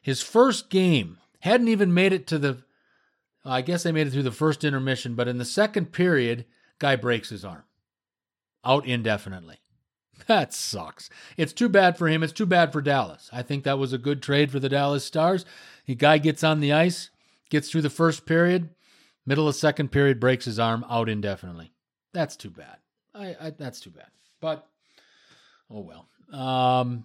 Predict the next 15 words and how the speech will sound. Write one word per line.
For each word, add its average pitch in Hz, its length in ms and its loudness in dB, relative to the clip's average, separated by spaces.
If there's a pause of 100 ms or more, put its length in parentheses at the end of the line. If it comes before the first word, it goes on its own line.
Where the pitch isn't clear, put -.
(140)
a 127 40 -10
lot 127 140 6
of 135 80 0
things 127 200 -4
to 110 100 -16
talk 107 260 -2
about, 110 460 -6 (100)
uh, 107 380 -8
on 110 260 -4
this 107 300 -6 (320)
three 131 160 -2
hundred 117 240 0
and 104 120 -8
fourteenth 120 540 -4
episode 113 640 -2